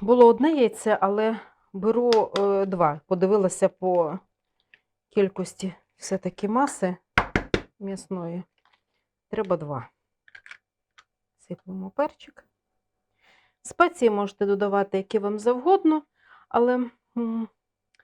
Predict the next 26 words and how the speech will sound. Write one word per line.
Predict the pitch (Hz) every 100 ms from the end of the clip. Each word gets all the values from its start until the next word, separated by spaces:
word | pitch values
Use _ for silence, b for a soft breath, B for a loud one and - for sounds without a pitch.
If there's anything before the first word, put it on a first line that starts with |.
| _ _ _ _ _ _
таких | - 254 262 -
сильно | - - 302 247 226
таких, | 214 202 - 214 -
ем, | 226 220 208
яскравих | 196 214 - 262 339 370 254 -
я | 247
би | 254 226
не, | 202 214 262 247 190 190
е, | 190 220 - 202 196
додавала | 196 214 190 123 143
на | 160
вашому | 156 - 160 156
місці. | 147 - -
Все-таки | - 302 285 - 247
в | 233
них | 233 220
от | 202 _ b b b -
від | 254
молока, | 214 220 202 202 240 247 233 220
ві-, | 196 208 202 202 196
від | 196 196
майонезу, | 208 208 208 214 254 240 220
такий | 220 - 226
він | 214 202
більш | 208 196
такий, | - 196 196 185